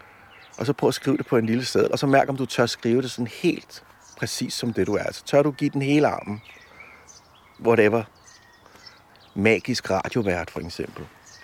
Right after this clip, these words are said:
Ej, det er for meget. Jeg må ikke kalde mig magisk. Nej, må du ikke det? Nej, jeg ved ikke rigtigt. Nå, men så prøv nu at mærke efter, hvad, hvad dit, et indre barn kunne synes kunne være sjovt at kalde mig. Jeg, jeg vil gerne være kærlighedsshaman.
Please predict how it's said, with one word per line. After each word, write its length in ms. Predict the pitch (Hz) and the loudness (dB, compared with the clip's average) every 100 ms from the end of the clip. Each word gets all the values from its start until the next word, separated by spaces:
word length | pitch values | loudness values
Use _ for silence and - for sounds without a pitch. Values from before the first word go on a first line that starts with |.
| - - | -20 -6
Ej, 80 | 95 | -2
det 100 | 110 | 0
er 40 | |
for 80 | 143 | 0
meget. 260 | 101 80 | 0 2
Jeg 80 | - | 2
må 60 | 95 | 2
ikke 100 | 101 | 2
kalde 140 | 131 | 0
mig 100 | 113 | 2
magisk. 480 | 82 85 - 92 - - | 0 -4 -6 -14 -16 -18
Nej, 100 | - | -12
må 160 | 107 151 | -4 -2
du 100 | 196 | 0
ikke 160 | 131 - | 0 -2
det? 100 | 73 - - - - - - - - - - - - | -14 -18 -20 -20 -20 -20 -20 -20 -20 -20 -20 -20 -12
Nej, 220 | 120 139 | -4 -2
jeg 100 | 160 | -2
ved 100 | - | -2
ikke 220 | 90 - | -4 -4
rigtigt. 280 | - - - - - - - - - - - - - - - | -8 -10 -18 -20 -20 -20 -20 -20 -20 -20 -20 -20 -20 -20 -8
Nå, 80 | - | -2
men 60 | 107 | 0
så 120 | 170 - - - - - - - | -2 -4 -18 -20 -20 -20 -20 -8
prøv 160 | - 202 | 2 6
nu 100 | 165 | 6
at 60 | |
mærke 240 | 151 139 107 | 6 4 2
efter, 240 | - 120 | 0 2
hvad, 180 | 113 113 | 4 4
hvad 140 | 123 | 4
dit, 240 | 123 117 110 | 2 -2 -4
et 100 | 120 | -4
indre 320 | 101 120 113 | 2 2 2
barn 280 | 113 - - | -2 -4 -4
kunne 160 | 101 107 | -8 -8
synes 360 | - 110 95 | -4 0 0
kunne 140 | - 101 | 2 2
være 80 | |
sjovt 320 | 82 - 71 - | 2 0 -4 -8
at 80 | |
kalde 200 | - 65 - | -12 -12 -2
mig. 100 | 101 | 2
Jeg, 180 | 175 156 | 4 4
jeg 80 | |
vil 120 | 160 156 | 0 4
gerne 300 | 117 113 123 | 4 4 2
være 200 | 110 104 | 0 -2
kærlighedsshaman. 840 | - 92 85 104 - 92 85 | -2 -2 2 0 -2 -6 -6